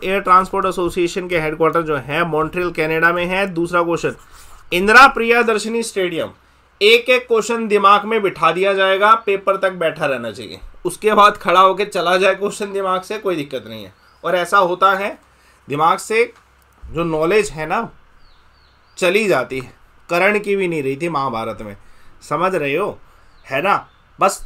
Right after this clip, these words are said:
तब तक होनी चाहिए जब तक आपका युद्ध चल रहा है, यानी कि एग्जाम हो रहा है, ठीक है, तब तक तो रहे आपके पास, ठीक है। चलिए, आंसर क्या है इस क्वेश्चन का? आंध्र प्रदेश इस क्वेश्चन का आंसर।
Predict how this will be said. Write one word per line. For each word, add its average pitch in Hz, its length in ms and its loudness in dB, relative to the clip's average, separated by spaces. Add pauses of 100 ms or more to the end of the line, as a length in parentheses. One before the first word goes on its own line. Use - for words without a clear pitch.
तब 190 240 0
तक 202 260 -2
होनी 220 280 -4
चाहिए 220 300 -2
जब 190 200 -2
तक 185 180 -2
आपका 180 260 0
युद्ध 160 300 -2
चल 135 200 -4
रहा 117 180 -4
है, 117 100 -2
यानी 147 260 -2
कि 196 120 -4
एग्जाम 156 440 0
हो 135 200 -6
रहा 110 120 -6
है, 113 80 -8
ठीक 170 200 -12
है, 185 80 -2
तब 175 240 -6
तक 180 200 -4
तो 180 60 -4
रहे 175 240 -2
आपके 165 340 0
पास, 120 320 -8
ठीक 165 140 -2
है। 180 120 2
चलिए, 165 240 0
आंसर 190 380 2
क्या 196 120 -4
है 196 60 -2
इस 185 80 -8
क्वेश्चन 175 320 -8
का? 240 320 8 (460)
आंध्र 226 340 6
प्रदेश 196 380 2
इस 180 140 -6
क्वेश्चन 170 340 -4
का 160 80 2
आंसर। 160 460 2